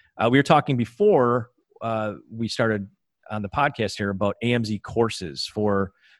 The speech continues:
uh, your business here. And, and I'm really big on education. I'm big on, you know, we took the same,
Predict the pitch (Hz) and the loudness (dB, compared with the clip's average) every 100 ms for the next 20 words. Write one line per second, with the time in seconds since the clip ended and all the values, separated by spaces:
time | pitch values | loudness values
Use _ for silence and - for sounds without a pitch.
0 | _ 92 95 92 87 - _ _ 101 107 | _ -6 -4 -2 -6 -10 _ _ -6 0
1 | 101 95 113 104 101 - 95 90 92 98 | 0 2 0 0 -4 -6 -4 -4 -4 -4
2 | 107 123 131 127 143 131 120 127 123 120 | 0 2 2 4 6 6 6 4 4 2
3 | 120 120 123 117 - 110 107 101 117 117 | 0 -2 0 -2 0 0 0 2 2 2
4 | 117 107 107 120 - - 110 127 123 123 | 2 0 0 0 0 -2 -2 0 2 2
5 | 117 | -2